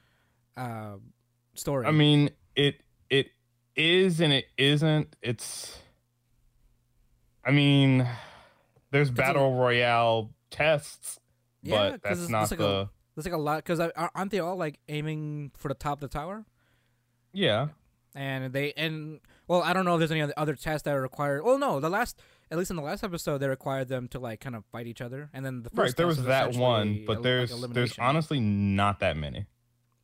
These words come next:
Speaker 1: Like, uh, fighting tests?
Speaker 2: Like, battle royale tests. There's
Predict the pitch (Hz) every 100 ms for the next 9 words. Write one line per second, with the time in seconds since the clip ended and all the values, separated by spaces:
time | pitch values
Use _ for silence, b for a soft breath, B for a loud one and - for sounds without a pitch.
0 | _ 127 131 117 - - 123 117 117 113
1 | 107 101 123 131 139 139 - 170 - -
2 | - _ _ _ _ _ _ 135 113 95
3 | 104 123 127 110 101 98 85 - 78 -
4 | 135